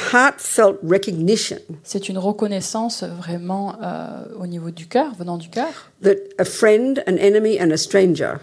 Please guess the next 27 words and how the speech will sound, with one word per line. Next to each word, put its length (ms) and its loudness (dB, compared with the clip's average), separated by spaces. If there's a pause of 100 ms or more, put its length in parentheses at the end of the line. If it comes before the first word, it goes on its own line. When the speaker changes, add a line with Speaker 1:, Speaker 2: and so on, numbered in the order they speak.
Speaker 2:
C'est 180 -8
qu'un 180 -4
ami, 340 0
un 100 -6
ennemi 400 -4
et 20 -2
un 140 -4
inconnu 400 -6 (960)
Speaker 1:
are 140 4 (100)
equal 380 -2
to 260 -2
each 240 -2
other 340 -2 (140)
Speaker 2:
sont 340 -10
égaux 400 -4
entre 320 -4
eux 80 -6 (200)
Speaker 1:
from 220 0
one 120 4
point 180 -2
of 140 -8
view. 200 -8 (160)
Speaker 2:
d'un 160 -2
point 180 -2
de 100 -6
vue. 240 -10 (2000)
Speaker 1:
They 260 2